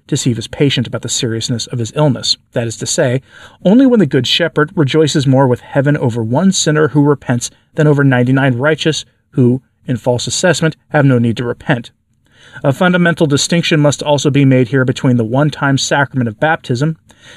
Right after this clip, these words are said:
which cancels all previous sins and endows us with the permanent character of being incorporated into the body of Christ, and the repeatable sacrament of penance, which forgives the sins which we have committed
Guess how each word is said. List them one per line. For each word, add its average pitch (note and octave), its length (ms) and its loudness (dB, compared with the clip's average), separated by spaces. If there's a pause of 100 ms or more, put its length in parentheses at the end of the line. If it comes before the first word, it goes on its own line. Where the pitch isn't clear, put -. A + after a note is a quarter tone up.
(120)
which - 180 -2
cancels D3 360 -2
all C3+ 100 0
previous C3 480 -2
sins C#3 440 2
and D3+ 120 0
endows C#3+ 420 0
us B2+ 120 -4
with B2 100 -10
the B2 60 -6
permanent C#3+ 440 0
character C3+ 380 -2
of A2+ 100 -4
being C3+ 300 2
incorporated A#2+ 720 -2
into B2+ 160 -2
the A#2+ 80 0
body A#2 260 -4
of A2 140 -8
Christ, - 420 -2 (540)
and F3 120 2
the G#3 60 2
repeatable G3 560 0
sacrament B2+ 480 -2
of - 80 -12
penance, C3 400 -4 (200)
which - 140 -8
forgives F3 460 0
the F3+ 120 0
sins C#3+ 460 0 (180)
which - 140 -8
we F3+ 60 2
have D#3+ 140 2
committed A#2 360 -2